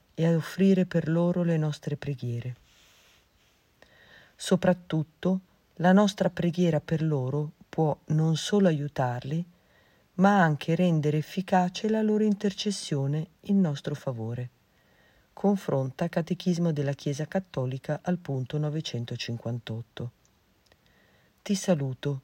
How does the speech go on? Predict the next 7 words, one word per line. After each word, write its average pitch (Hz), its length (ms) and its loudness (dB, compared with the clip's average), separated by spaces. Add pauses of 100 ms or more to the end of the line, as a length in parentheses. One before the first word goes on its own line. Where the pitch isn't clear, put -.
(300)
ti 165 120 0
ricordo 151 460 0
al 147 60 -2
Signore 226 600 0
e 208 100 -4
ti 202 140 -4
benedico. 143 640 -4